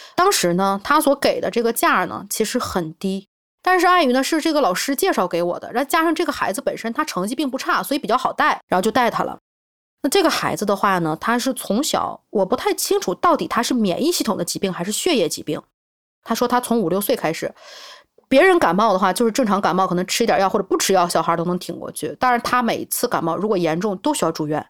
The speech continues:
然后都需要用激素才能维持他的这个正常生活。所以他上学呢，从小到大呢，也都是就是今天上，明天不上，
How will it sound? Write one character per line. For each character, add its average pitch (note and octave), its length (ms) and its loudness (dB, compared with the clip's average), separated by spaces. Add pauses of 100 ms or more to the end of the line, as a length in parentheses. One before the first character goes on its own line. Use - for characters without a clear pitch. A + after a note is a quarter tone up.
(500)
然 G3 80 2
后 A3+ 40 0
都 D#4 140 4
需 C#4 140 4
要 G#3 80 6
用 G#3 120 2
激 A3 200 0
素 G#3 240 -2
才 D#3+ 220 -2
能 E3 200 -4 (360)
维 F#3 200 2
持 - 220 0
他 E3 180 0
的 E3+ 100 0
这 E3 180 0
个 G#2+ 200 -10 (560)
正 C#4 140 4
常 D#3+ 180 0
生 F3 240 0
活。 - 260 -10 (420)
所 - 100 0
以 - 20 0
他 A#3+ 100 4
上 E4+ 220 4
学 F3 220 4
呢， A#3 120 4
从 C4 140 2
小 G3 80 6
到 F3+ 60 4
大 A3 160 4
呢， F3 120 2
也 F3 140 0
都 G3 140 2
是 A#3+ 160 0
就 A3 120 0
是 F3 300 0 (320)
今 C4 140 2
天 C#4 120 4
上， B3 380 2
明 G3 140 4
天 C4 120 4
不 A3 140 0
上， A3+ 360 0